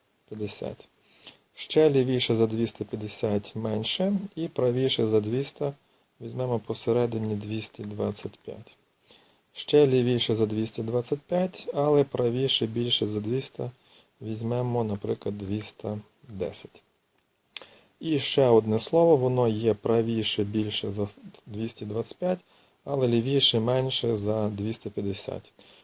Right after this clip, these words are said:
Тобто між двісті двадцять п'ять і двісті п'ятдесят. Давайте візьмемо двісті тридцять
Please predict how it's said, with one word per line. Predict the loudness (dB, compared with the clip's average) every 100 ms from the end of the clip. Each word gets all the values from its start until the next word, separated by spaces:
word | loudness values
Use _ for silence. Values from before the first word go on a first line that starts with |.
| _
Тобто | -10 -6 -4
між | 0 2 2
двісті | 0 -2 -2 -4
двадцять | 0 0 -2 -6
п'ять | -4 -4 -4
і | -6
двісті | -6 -6 -6 -8
п'ятдесят. | -8 -8 -6 -4 -6 -6 -12
Давайте | -10 -6 -6 -6
візьмемо | -8 -6 -6 -6
двісті | -8 -6 -8 -8 -14 -12 -12 -14 _ _ _ _
тридцять | -10 -10 -10 -14 -16 -16 -20